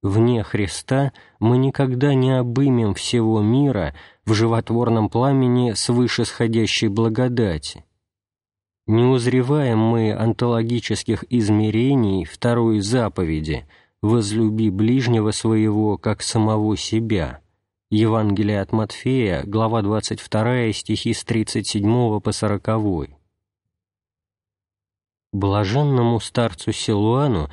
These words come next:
была дана молитва за весь мир,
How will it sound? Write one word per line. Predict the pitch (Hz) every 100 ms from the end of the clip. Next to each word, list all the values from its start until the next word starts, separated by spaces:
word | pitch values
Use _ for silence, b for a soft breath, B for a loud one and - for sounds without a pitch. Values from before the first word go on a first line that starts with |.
| B B -
была | 92 113 127 127
дана | 107 107 123 117
молитва | 101 98 104 135 - 117 127 117
за | - 98 120
весь | 117 127 123 -
мир, | 127 131 110 82